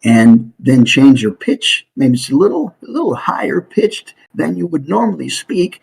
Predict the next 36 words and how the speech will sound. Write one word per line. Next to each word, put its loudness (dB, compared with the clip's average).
and -4
maybe -6
there's -2
a 0
little -4
gravel 2
in 0
there. -12
Vocal -2
fry -4
is -2
the -8
term -2
for -4
that, -2
but -20
just -6
a -20
little -2
vocal -6
fry -4
gravel. -2
And -2
then 2
for 2
me, 6
it's 2
a 2
little 4
rounded 0
feeling, 4
so 0
it's 0
a -2
little -2
more -2